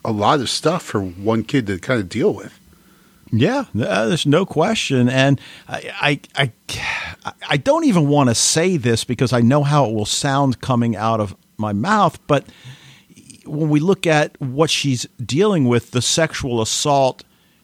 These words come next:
Speaker 2: and the teleportation, I,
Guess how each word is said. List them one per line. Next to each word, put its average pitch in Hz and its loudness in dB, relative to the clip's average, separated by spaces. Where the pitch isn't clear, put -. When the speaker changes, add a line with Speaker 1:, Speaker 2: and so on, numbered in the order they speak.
Speaker 2:
and 131 0
the 117 -4
teleportation, 123 0
I, - -10